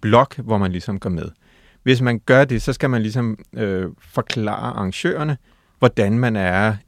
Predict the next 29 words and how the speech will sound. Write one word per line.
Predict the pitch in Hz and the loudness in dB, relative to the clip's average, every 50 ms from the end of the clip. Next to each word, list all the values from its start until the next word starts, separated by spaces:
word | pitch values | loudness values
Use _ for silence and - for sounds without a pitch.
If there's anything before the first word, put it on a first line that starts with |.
| _ | _
en | - 104 | -6 -6
del | 90 - 104 101 98 101 - | -4 -2 -4 -4 -4 -8 -10
af | - 104 92 87 87 90 85 | -8 -6 -4 -4 -4 -4 -4
L | - 87 85 - | -6 -8 -10 -10
G | 85 | -12
B | - 85 | -12 -12
T-miljøet, | - - - 165 180 170 160 151 143 135 | -6 -2 -2 -2 0 -2 -4 -4 -2 -4
eller | 123 110 113 | -2 -2 -4
hvordan | 104 101 104 104 117 | -2 -2 -2 0 0
man | 131 127 117 | 0 2 0
vil | 113 | 0
bakke | - - 113 95 95 101 - - | 0 2 0 0 2 0 0 4
op | 127 135 - - | 4 2 2 2
om | - 117 - | -2 -4 -2
L | 104 95 | -4 -6
G | 85 - 90 | -6 -6 -8
B | 98 95 | -8 -8
T-miljøet, | - - - - - - - - - - - 104 | -10 -14 -14 -14 -14 -16 -16 -16 -16 -14 -8 -8
ikke? | 123 135 131 - | -8 -8 -6 -2
Der | - 123 | 2 2
er | |
ikke | 131 135 - | 2 2 2
bare | - 123 127 | 2 0 2
gratis | 123 - 101 95 92 104 120 107 - | 2 0 0 0 0 0 0 -4 -4
adgang | - 95 98 95 117 110 104 - | 0 0 0 0 0 -2 -2 -2
og, | 95 98 95 - _ - _ _ _ _ _ | -2 -4 -4 -4 _ -20 _ _ _ _ _
til | - - 117 110 - | -6 -2 -2 0 0
at | 110 | 0
lave, | 104 95 90 90 101 104 | -2 0 0 2 0 0